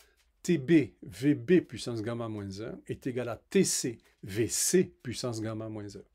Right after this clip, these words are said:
Cela me permet de calculer T C. Donc, c'est T B que multiplie V B sur V C à la puissance gamma moins un, un moins gamma, pardon. Pardon, je reprends.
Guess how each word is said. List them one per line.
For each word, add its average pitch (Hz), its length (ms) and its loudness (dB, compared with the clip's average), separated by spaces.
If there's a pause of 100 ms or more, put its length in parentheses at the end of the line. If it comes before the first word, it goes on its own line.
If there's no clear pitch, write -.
(460)
Cela 113 260 -6
me 107 100 -4
permet 113 300 -2
de 110 80 -6
calculer 101 580 -6
T 117 120 0
C. - 300 -4 (960)
Donc, 95 240 -18
c'est - 180 -14
T 110 140 -4
B 113 280 -4 (600)
que - 80 -8
multiplie 107 420 -8
V 117 180 2
B 139 120 4
sur 131 240 -2
V 110 140 -2
C 123 240 -2
à 113 60 -2
la 110 80 -6
puissance 107 640 -10 (340)
gamma 101 380 -8
moins 95 280 -10
un, 139 160 -10 (140)
un 135 160 6
moins 120 160 0
gamma, 101 320 -4
pardon. 143 340 -8 (4000)
Pardon, 123 240 2
je 98 100 -4
reprends. 104 360 -4